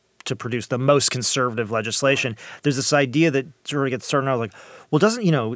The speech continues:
isn't Texas usually the leader in X? Gun rights, you know, abortion restrictions, what, you know, whatever it is, voting laws. And, and, you know, my answer to that is,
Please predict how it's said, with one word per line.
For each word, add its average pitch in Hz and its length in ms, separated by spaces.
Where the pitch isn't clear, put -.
isn't 170 180
Texas 156 380
usually 139 220
the 123 60
leader 120 340
in 98 120
X? - 520
Gun 165 200
rights, 90 440
you 127 60
know, 104 120
abortion 143 440
restrictions, 101 720
what, 131 240
you 151 60
know, 123 120
whatever 135 240
it 113 40
is, 101 80
voting 151 340
laws. 101 400
And, 127 120
and, 190 200
you 226 60
know, 220 60
my 208 140
answer 262 200
to 226 60
that 190 140
is, 156 100